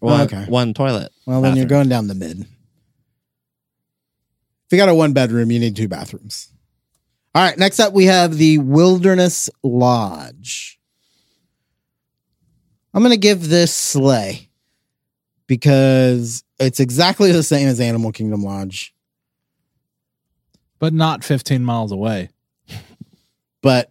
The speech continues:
Speaker 3: From
Speaker 1: Animal
Speaker 3: anything.
Speaker 1: Kingdom Lodge only got upgraded because of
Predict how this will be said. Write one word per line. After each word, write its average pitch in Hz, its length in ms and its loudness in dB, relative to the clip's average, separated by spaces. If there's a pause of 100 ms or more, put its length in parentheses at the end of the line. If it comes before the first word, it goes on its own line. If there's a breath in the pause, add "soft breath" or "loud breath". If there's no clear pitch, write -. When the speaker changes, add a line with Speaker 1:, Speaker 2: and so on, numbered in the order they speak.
Speaker 3:
From - 180 0
Speaker 1:
Animal 190 340 4
Speaker 3:
anything. 175 220 2
Speaker 1:
Kingdom 156 180 2
Lodge 139 280 2
only 135 280 0
got 120 160 0
upgraded 110 600 -2
because 101 420 -8
of 90 220 -10